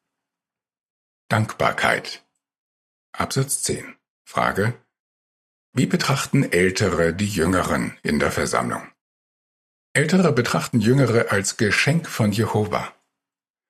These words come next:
Wenn ihre Energie nachlässt, sind sie dankbar, dass es dynamische junge Leute gibt, die bereit und in der Lage sind, für die Versammlung da zu sein.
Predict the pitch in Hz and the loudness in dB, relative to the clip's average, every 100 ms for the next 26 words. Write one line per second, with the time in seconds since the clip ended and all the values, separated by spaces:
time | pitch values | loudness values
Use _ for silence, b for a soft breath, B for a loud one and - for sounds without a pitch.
0 | _ - 117 123 139 160 - 135 135 117 | _ 0 2 4 2 2 2 4 4 2
1 | 123 143 110 113 151 117 104 - - 123 | 2 4 4 4 0 0 0 0 0 0
2 | 131 123 120 117 185 196 80 73 95 - | 2 2 2 2 2 2 0 0 0 0
3 | 110 - 120 117 123 160 156 - 127 101 | -2 2 4 6 4 2 0 0 2 0
4 | 87 110 117 82 87 107 - 92 104 - | 2 2 4 2 2 0 0 -2 -2 -2
5 | - 95 92 90 95 156 - 131 - 127 | -2 -2 0 0 2 0 0 -2 0 2
6 | 131 135 107 78 78 69 65 67 - - | 2 2 2 0 -2 -4 -4 -4 -4 -4
7 | - 69 - - 73 76 73 76 78 60 | -4 -4 -4 -4 -2 -2 -2 -4 -2 -2
8 | - - - - 64 - | -2 -6 -4 -4 -4 -8